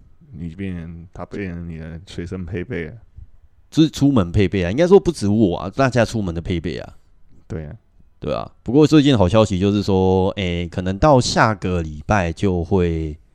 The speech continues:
Speaker 1: 可能。
Speaker 2: 可能去，可以户外不用戴口罩。
Speaker 1: 嗯，太棒了。
Speaker 2: 嗯。
Speaker 1: 终于可以。
Speaker 2: 可以自由的要不要戴。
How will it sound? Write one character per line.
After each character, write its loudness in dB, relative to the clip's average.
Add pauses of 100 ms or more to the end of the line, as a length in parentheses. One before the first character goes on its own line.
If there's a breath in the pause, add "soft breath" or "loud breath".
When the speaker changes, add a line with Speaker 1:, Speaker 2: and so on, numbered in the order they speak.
(140)
Speaker 1:
可 -8
能。 -10 (200)
Speaker 2:
可 -2
能 -4
去， -10
可 2
以 4
户 -2
外 0
不 -4
用 -4
戴 -2
口 -10
罩。 -14 (200)
Speaker 1:
嗯， -20 (160)
太 -18
棒 -14
了。 -16 (280)
Speaker 2:
嗯。 -4 (540)
Speaker 1:
终 -10
于 -8
可 -10
以。 -10 (680)
Speaker 2:
可 8
以 6
自 6
由 2
的 -2
要 4
不 -2
要 -2
戴。 -6